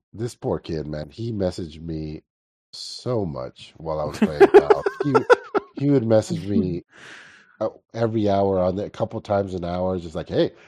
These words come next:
Speaker 1: wanna go to the," uh, you know, he was lower level. He was like, "Wanna go do this? I'm in, I'm in the barracks in case you, uh, if you wanna do something, I'll be <laughs> hanging out over here." Or, "Hey, in case you, in case you forgot my phone number, here it is." And I'm, like, just, like, trying to do,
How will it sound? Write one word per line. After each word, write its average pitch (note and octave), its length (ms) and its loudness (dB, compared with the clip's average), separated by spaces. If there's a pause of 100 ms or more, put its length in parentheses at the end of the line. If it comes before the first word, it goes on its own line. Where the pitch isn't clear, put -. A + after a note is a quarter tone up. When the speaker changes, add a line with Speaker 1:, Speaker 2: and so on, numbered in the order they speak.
(120)
Speaker 1:
wanna G2 180 -4
go G#2 120 -2
to G2+ 100 0
the," E2 240 -4
uh, A#1+ 280 -6 (160)
you E2+ 120 -10
know, E2 100 -8
he F2 140 -8
was D#2 160 -8
lower D#2+ 240 -4
level. D2+ 320 -6
He D#2 100 -10
was C#2+ 100 -12
like, C#2+ 140 -14 (260)
"Wanna F2 180 -6
go G#2 140 0
do G2+ 180 -2
this? B2+ 300 0
I'm G#2+ 160 0
in, A#2+ 340 0
I'm A2 160 -2
in D3 100 0
the D3 60 2
barracks C#3+ 480 2
in A#2 80 -6
case B2+ 240 -4
you, A#2+ 240 -2
uh, A2+ 240 0 (420)
if - 80 -10
you A#2 80 2
wanna C#3 160 6
do D3+ 140 6
something, B2+ 300 2
I'll A2 80 4
be G#2+ 100 2
<laughs> - 120 -6
hanging F3 280 0
out C3+ 160 4
over B2+ 180 4
here." A#2+ 360 4
Or, F2 240 0 (280)
"Hey, F3+ 160 10
in C3 60 6
case F3+ 260 4
you, E3 180 0
in D3 200 -4
case D#3+ 220 0
you D#3+ 60 -4
forgot F3 220 4
my C#3 80 2
phone E3+ 220 4
number, C3+ 320 4
here C#3+ 240 0
it C#3+ 60 0
is." D3+ 160 4 (360)
And A2 140 4
I'm, A#2 140 4
like, A2+ 260 2
just, F#2+ 180 -2
like, A2 160 2
trying G#2+ 220 4
to A2 100 0
do, G2+ 480 0